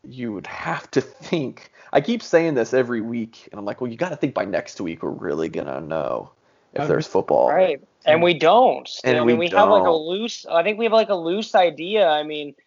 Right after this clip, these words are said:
Speaker 3: you know, there's a schedule in place. There's a potential, um, you know, start date for some fall camps. But until it gets underway and guys start, you know, like I said, the, the thing for me is, like,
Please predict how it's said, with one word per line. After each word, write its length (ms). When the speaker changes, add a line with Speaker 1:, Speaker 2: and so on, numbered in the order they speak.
Speaker 3:
you 100
know, 180
there's 440
a 80
schedule 500
in 140
place. 400
There's 180
a 60
potential, 720
um, 560
you 100
know, 240
start 400
date 320
for 80
some 300
fall 240
camps. 580
But 380
until 400
it 140
gets 320
underway 880
and 160
guys 420
start, 460
you 100
know, 160
like 180
I 60
said, 380
the, 200
the 140
thing 240
for 80
me 140
is, 120
like, 200